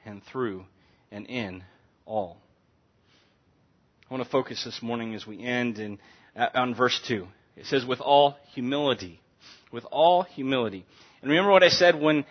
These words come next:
when we focus, glorifying God is focusing on him above and beyond ourselves or anybody else around us.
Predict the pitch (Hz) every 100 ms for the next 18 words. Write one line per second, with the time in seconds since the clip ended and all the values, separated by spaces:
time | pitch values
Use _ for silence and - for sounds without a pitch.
0 | - 151 151 175 180 - 196 208 180 147
1 | - 190 196 180 156 151 170 131 - 196
2 | 196 175 - 156 131 127 - 214 208 147
3 | 135 139 170 185 180 156 135 165 170 160
4 | 123 - 156 175 175 - 147 156 151 156
5 | 156 151 131 147 170 -